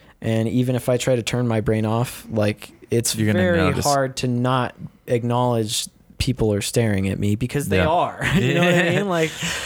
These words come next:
Speaker 1: and then also, yeah, just training by yourself. It's hot, uh, especially when it's hot. Like, it's nice to go back and forth with your <laughs> friends, or if you wanna film something, like, "Hey, I'll film your attempt, you film my attempt." Like,
Speaker 2: Yeah.
Speaker 1: it, sometimes it's hard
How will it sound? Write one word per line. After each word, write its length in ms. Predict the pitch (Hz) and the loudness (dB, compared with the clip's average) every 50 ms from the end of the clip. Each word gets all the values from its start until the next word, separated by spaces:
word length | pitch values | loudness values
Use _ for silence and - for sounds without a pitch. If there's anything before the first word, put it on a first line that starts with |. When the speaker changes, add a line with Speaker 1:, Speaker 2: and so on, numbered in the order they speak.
| - - - - - - - | -10 -12 -12 -14 -14 -12 -8
Speaker 1:
and 120 | - 135 143 | -4 -2 -2
then 120 | 151 147 | 0 0
also, 280 | 147 151 147 - 156 151 | 0 0 0 0 0 0
yeah, 240 | 143 143 131 123 120 | 2 2 2 2 2
just 180 | 120 123 - - | 0 -2 -4 -2
training 260 | - 139 135 143 135 | -2 0 0 2 2
by 80 | 135 | 2
yourself. 460 | 131 127 123 - 131 123 123 120 - 127 | 2 2 0 0 0 0 0 0 -2 -4
It's 120 | 117 - | -4 -6
hot, 600 | - - - 123 123 123 123 120 - - - - - - - - - - - - _ _ - - | -6 -4 -2 0 2 2 0 0 -4 -6 -10 -10 -12 -18 -20 -20 -20 -20 -20 -20 _ _ -12 -6
uh, 260 | 113 110 110 107 - - | -2 0 0 0 0 0
especially 400 | 104 - - 135 123 - - 113 | -2 -2 0 0 0 0 0 -2
when 80 | 110 104 | -2 -2
it's 100 | 101 - | -2 -2
hot. 440 | - 107 107 107 107 - - - - - - - _ - | 0 0 0 0 0 -2 -6 -12 -20 -20 -20 -20 _ -10
Like, 360 | - 110 107 104 104 - - - - - - _ | -4 0 0 0 0 -2 -6 -18 -20 -20 -16 _
it's 160 | - 185 - - | -8 -6 -4 -2
nice 240 | 196 196 190 - | -2 -2 -2 -2
to 260 | - - 175 156 147 - | 0 0 0 0 0 -2
go 280 | - 147 135 151 143 139 | -4 -6 -4 -2 -2 0
back 260 | 143 135 131 131 - | 2 0 0 0 -2
and 100 | 135 120 | -6 -6
forth 340 | - - 131 131 127 - - | -4 0 0 0 0 0 0
with 160 | 131 127 120 | -2 -2 0
your 120 | 117 120 107 | 0 0 0
<laughs> 180 | - 123 117 | 0 -2 -4
friends, 440 | - - 131 120 127 131 143 135 131 | -2 0 2 2 2 0 -2 -2 0
or 120 | 127 127 | 0 0
if 120 | 127 127 - | 0 0 0
you 60 | 139 | 0
wanna 140 | 135 131 123 | 0 0 -2
film 300 | 117 - - 131 135 139 | -2 0 0 0 0 0
something, 460 | 131 - 139 135 123 - 135 135 135 131 | 0 0 -2 -2 -2 -2 -2 0 0 0
like, 180 | 120 110 110 | 0 0 -2
"Hey, 200 | - 139 143 139 123 | -2 0 2 2 2
I'll 140 | 110 117 120 | 2 0 -2
film 260 | - - 135 131 131 | 0 0 0 0 0
your 80 | 131 | 0
attempt, 320 | 123 - - 131 131 123 123 | 0 0 0 0 0 0 -2
you 100 | 120 117 | -4 -2
film 200 | - 139 135 135 | -2 -2 0 0
my 120 | 135 135 | 0 0
attempt." 380 | 131 127 - 139 135 135 131 135 | 0 0 0 -2 -2 -2 0 0
Like, 300 | 120 113 117 117 - - - - - | 0 0 0 -2 -6 -12 -18 -8 -2
Speaker 2:
Yeah. 200 | - 92 82 - - - - - - - - - | 0 2 2 2 0 -4 -10 -20 -20 -20 -20 -14
Speaker 1:
it, 320 | - - - - - - | -10 -10 -10 -10 -10 -8
sometimes 400 | - - 143 147 156 160 151 143 | -6 -4 -2 0 0 0 0 -2
it's 120 | 127 - - | -2 -4 -2
hard 300 | - 135 135 127 117 | 0 0 0 0 -2